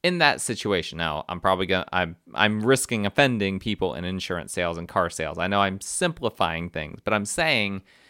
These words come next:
uh, I'm not <laughs> saying that you can be successful as a bad car salesman or a bad insurance salesman. I'm just saying that, that you can luck into business more easily in those types of commission types of,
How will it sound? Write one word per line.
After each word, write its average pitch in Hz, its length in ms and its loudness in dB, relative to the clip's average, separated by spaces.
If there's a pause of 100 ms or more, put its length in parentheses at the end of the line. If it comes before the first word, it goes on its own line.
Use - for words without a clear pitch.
(220)
uh, 98 440 4
I'm 110 100 0
not 117 200 2
<laughs> - 80 4
saying 170 220 10
that 139 100 4
you 135 140 0
can 143 100 0
be 135 120 2
successful 123 520 2
as 110 100 2
a 107 80 4
bad 98 280 4
car 98 180 2
salesman 87 460 0
or 85 60 -2
a 85 40 -4
bad 90 220 4
insurance 92 400 -6
salesman. 85 360 -6
I'm 98 120 -8
just 123 180 -4
saying 120 380 2 (420)
that, 117 260 4
that 113 180 -2
you 127 160 0
can 123 340 -2 (360)
luck 110 520 4
into 139 460 0
business 98 720 2 (840)
more 156 280 6
easily 135 540 2 (120)
in 113 240 0
those 123 420 6
types - 460 0 (100)
of 107 360 4 (360)
commission 117 480 0
types 101 320 0
of, 90 160 -4